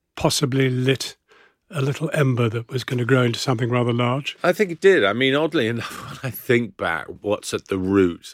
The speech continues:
Speaker 2: of my choice to lead this split life between making dodgy entertainment and trying to do good deeds, I, I'm,
Speaker 1: Come
Speaker 2: the
Speaker 1: on, it's a
Speaker 2: thing I
Speaker 1: del-, it's a
Speaker 2: most,
Speaker 1: delicious
Speaker 2: the thing I
Speaker 1: combination.
Speaker 2: most remember is I think it was Christmas nineteen sixty-eight.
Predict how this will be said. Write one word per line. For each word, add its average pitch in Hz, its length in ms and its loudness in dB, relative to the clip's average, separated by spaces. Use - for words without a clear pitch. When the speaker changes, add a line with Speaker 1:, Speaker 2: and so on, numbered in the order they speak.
Speaker 2:
of 82 140 -6
my 82 200 -2
choice 82 400 -2
to 82 120 -6
lead 80 280 -2
this 82 180 -6
split - 540 -6
life 82 500 -2
between 80 600 -4
making 78 460 -6
dodgy 76 600 -6
entertainment 76 840 -6
and 73 300 -16
trying 76 400 -6
to 80 140 -8
do 73 240 -4
good 80 340 0
deeds, 82 440 -2
I, 85 260 -2
I'm, 101 140 2
Speaker 1:
Come 214 120 0
Speaker 2:
the 240 80 2
Speaker 1:
on, 208 100 4
it's 170 120 -4
a - 40 -2
Speaker 2:
thing 147 100 -4
I 135 120 4
Speaker 1:
del-, 131 180 2
it's 143 80 4
a - 60 4
Speaker 2:
most, 208 80 -2
Speaker 1:
delicious 233 580 -4
Speaker 2:
the 165 60 -14
thing 147 100 4
I - 60 4
Speaker 1:
combination. 165 500 2
Speaker 2:
most 151 360 0
remember 120 640 -2
is 107 200 -2
I 110 120 -2
think 127 220 -6
it 143 60 -6
was 120 160 -2
Christmas - 720 -4
nineteen 113 600 -4
sixty-eight. 90 960 -6